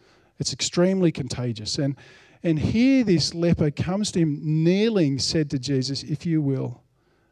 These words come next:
make me clean." And Jesus, moved with pity for this person, stretches out his hand and touches him. What a lesson for the disciples.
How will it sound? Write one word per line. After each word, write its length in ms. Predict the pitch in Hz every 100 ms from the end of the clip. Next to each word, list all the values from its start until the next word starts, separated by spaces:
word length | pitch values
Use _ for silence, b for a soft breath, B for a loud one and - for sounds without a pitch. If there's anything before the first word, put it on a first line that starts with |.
| _ _
make 220 | - 127 131
me 80 |
clean." 480 | 117 - 120 110 92 - - - _ _ _ _ _ b b b b b b b b b b b b -
And 160 | 131
Jesus, 420 | 135 190 175 135 -
moved 480 | 170 202 233 226
with 260 | 175 160 -
pity 300 | 170 202 165
for 160 | - 123
this 180 | 123
person, 560 | - 123 127 117 147 170 B B B B B B B B _ _ _ _ _ _ - _
stretches 520 | - - 175 131 151 139
out 200 | 139 131
his 160 | 131
hand 360 | 107 123 127 123
and 120 | 123
touches 440 | - - - - -
him. 180 | - - b b b b b b _ _ _ _ _ _ _ _ _ _ _ _ _ _ _ _ - - - - _ _
What 240 | - 175 233
a 60 |
lesson 500 | 175 139 156 - 135
for 160 | 110 147
the 80 | 120
disciples. 800 | 107 - 123 127 - - -